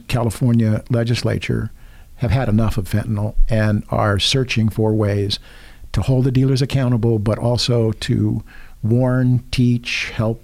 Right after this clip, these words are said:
people identify the problems, uh, putting Narcan in places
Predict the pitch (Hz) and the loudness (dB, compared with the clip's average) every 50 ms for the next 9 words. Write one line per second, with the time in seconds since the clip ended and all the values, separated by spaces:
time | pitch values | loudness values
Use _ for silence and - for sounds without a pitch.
0 | - - - 127 107 - 120 113 117 117 117 120 123 110 - - 127 120 110 113 | -8 -4 -2 -2 0 0 0 -2 0 0 0 0 0 -2 -2 -2 -2 -2 -2 -4
1 | - - 120 117 117 117 113 117 117 117 120 117 110 - - - - - - - | -4 -2 -2 0 0 0 0 2 2 2 0 0 -2 -4 -8 -10 -16 -20 -20 -20
2 | - - - - - - - 110 110 107 104 - - 139 - - - - - - | -20 -20 -20 -20 -12 -6 -2 0 0 0 0 -2 -4 -6 -8 -12 -16 -20 -20 -20
3 | - - - - - - - - - - - - - - - - - - - - | -20 -20 -20 -20 -20 -20 -20 -20 -20 -20 -20 -20 -18 -18 -18 -18 -18 -20 -20 -20
4 | - - - 143 127 120 113 107 110 110 127 123 - - 135 127 123 127 117 104 | -10 -4 -2 0 2 2 2 2 2 2 0 0 -2 -2 0 2 2 2 0 0
5 | - 123 123 127 120 - - 123 113 | 0 0 0 0 0 0 0 -2 -2